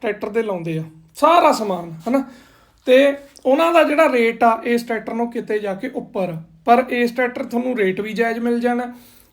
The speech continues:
ਪਲੱਸ ਤੁਹਾਨੂੰ ਅੱਗੇ ਵੀ ਕਰਾਰੋ ਤੇ ਪਿੱਛੇ ਵੀ ਕਰਾਰੋ, ਬਕਾਇਦਾ ਅੱਗੇ ਵੀ ਸਟੈਂਪ ਲੱਗੀ ਵੀ ਆ, ਪਿੱਛੇ ਵੀ ਲੱਗੀ ਹੋਈ ਆ। ਮੈਟਾ ਦੀ ਲਿਫਟ, ਆਇਲ ਇੰਪ੍ਰੈਸਡ, ਅਹ, ਬ੍ਰੇਕ,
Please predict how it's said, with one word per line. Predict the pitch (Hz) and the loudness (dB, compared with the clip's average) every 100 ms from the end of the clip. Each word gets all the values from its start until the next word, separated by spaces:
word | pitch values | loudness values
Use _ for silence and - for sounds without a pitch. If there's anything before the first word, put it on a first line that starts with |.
| _ | _
ਪਲੱਸ | 254 240 269 | 4 6 4
ਤੁਹਾਨੂੰ | 330 262 262 277 262 | 0 0 0 0 -2
ਅੱਗੇ | 185 247 | 0 0
ਵੀ | 262 277 | 0 2
ਕਰਾਰੋ | 277 285 302 294 | 2 4 2 -2
ਤੇ | - 269 | -8 -12
ਪਿੱਛੇ | 262 208 - 196 | -10 -12 -8 -8
ਵੀ | 170 | -6
ਕਰਾਰੋ, | 165 - 165 165 - _ 190 | -8 -8 -8 -8 -12 _ -8
ਬਕਾਇਦਾ | 160 202 269 226 233 233 202 - - - | 0 0 4 4 6 6 4 0 -14 -8
ਅੱਗੇ | 208 190 233 | -4 0 0
ਵੀ | 240 | 0
ਸਟੈਂਪ | - 247 254 | -2 -4 -2
ਲੱਗੀ | 277 262 254 | -2 -2 -2
ਵੀ | 247 | -2
ਆ, | 247 | -2
ਪਿੱਛੇ | 247 208 - 196 | -2 -10 -6 -6
ਵੀ | 208 | -4
ਲੱਗੀ | 220 202 233 | -6 -2 -2
ਹੋਈ | 247 | 0
ਆ। | 269 | 0
ਮੈਟਾ | 220 202 196 226 | 0 -2 2 2
ਦੀ | 220 220 | 2 0
ਲਿਫਟ, | 196 190 - 254 262 - - 226 | -2 -2 0 0 0 -14 -4 4
ਆਇਲ | 220 233 | 6 6
ਇੰਪ੍ਰੈਸਡ, | 233 233 247 220 - 233 | 2 0 -2 -2 -2 -4
ਅਹ, | 214 - - _ _ - 226 208 202 | -4 -12 -20 _ _ -2 0 2 0
ਬ੍ਰੇਕ, | 156 190 214 233 | 2 4 6 4